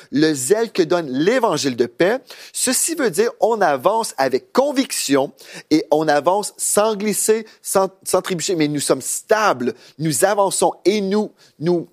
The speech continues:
nous piétinons sur le royaume des ténèbres. C'est ça qui est merveilleux aussi. Nous piétinons, nous avançons et puis, euh, gloire à Dieu,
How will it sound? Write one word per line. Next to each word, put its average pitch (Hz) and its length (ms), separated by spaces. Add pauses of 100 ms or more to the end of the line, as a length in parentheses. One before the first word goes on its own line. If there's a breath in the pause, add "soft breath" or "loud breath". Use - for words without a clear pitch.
nous 151 100
piétinons 156 720
sur 143 300
le 123 100
royaume 139 440
des 120 120
ténèbres. 117 380
C'est - 100
ça - 160
qui 147 120
est - 20
merveilleux 120 340
aussi. - 180 (220 loud breath)
Nous 143 120
piétinons, 143 560
nous 139 240
avançons 160 500 (320 loud breath)
et 135 100
puis, 156 300 (420 loud breath)
euh, 123 140
gloire 151 320
à 123 80
Dieu, 143 420